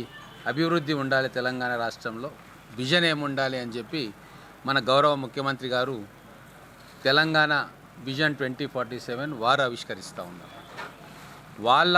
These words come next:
కోవలోనే మన మహబూబ్ నగర్ కార్పొరేషన్ కూడా విజన్ ట్వంటీ ఫార్టీ సెవెన్ ఎలా ఉండాలి, దానికి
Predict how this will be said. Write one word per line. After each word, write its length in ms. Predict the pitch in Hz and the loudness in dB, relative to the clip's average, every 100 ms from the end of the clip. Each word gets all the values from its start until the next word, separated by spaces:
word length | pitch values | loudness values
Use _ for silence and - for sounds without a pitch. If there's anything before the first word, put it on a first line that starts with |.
| 175 | 2
కోవలోనే 540 | 151 156 160 147 139 180 - - - - - - - - - - - 135 | 2 2 2 0 -2 -6 -10 -20 -20 -20 -20 -20 -20 -20 -20 -18 -4 2
మన 100 | 165 147 | 4 4
మహబూబ్ 380 | 131 160 190 185 | 4 4 4 4
నగర్ 220 | 180 170 - | 4 4 4
కార్పొరేషన్ 560 | 147 139 147 135 143 127 | 4 4 -4 -4 -6 -6
కూడా 160 | 127 165 - - - - - - - - - - - 107 | 2 2 0 -14 -20 -20 -20 -20 -20 -20 -20 -18 -12 -2
విజన్ 340 | 139 165 196 156 | 2 4 2 2
ట్వంటీ 300 | 156 160 180 156 | 0 2 0 4
ఫార్టీ 260 | 143 139 143 | 4 4 -2
సెవెన్ 220 | 151 139 127 | 0 0 0
ఎలా 120 | 131 147 131 | 4 4 2
ఉండాలి, 300 | 113 104 98 - - - - - - - - - - - - - - - - 110 | -2 -4 -6 -16 -18 -18 -18 -20 -20 -20 -18 -18 -20 -18 -18 -18 -18 -20 -16 2
దానికి 320 | 143 160 156 | 4 4 2